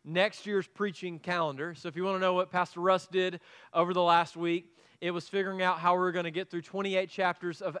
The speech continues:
Acts between now and the end of next year. We're gonna take breaks. We're gonna break this up into four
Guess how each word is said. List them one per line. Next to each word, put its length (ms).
Acts 560
between 360
now 340
and 200
the 100
end 280
of 120
next 300
year. 200
We're 120
gonna 140
take 240
breaks. 520
We're 100
gonna 120
break 280
this 180
up 220
into 140
four 500